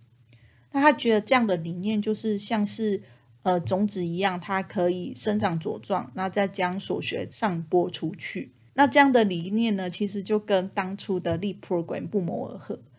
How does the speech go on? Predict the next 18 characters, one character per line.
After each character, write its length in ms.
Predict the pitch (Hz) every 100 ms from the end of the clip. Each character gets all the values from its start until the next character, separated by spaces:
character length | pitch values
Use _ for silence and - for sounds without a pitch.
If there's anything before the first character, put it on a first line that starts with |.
| _ _
所 240 | - 226 233
以 60 |
那 140 | 233 240
也 120 | 185
是 200 | - 220
为 160 | 226
什 160 | 220 190
么 160 | 175 190
他 200 | 190 190
那 160 | 208
么 160 | 190 170
支 200 | - 185
持 320 | 180 165 170
Leap 200 | 185 180
Program 380 | - 170 165 -
的 100 | -
原 200 | - -
因。 200 | - -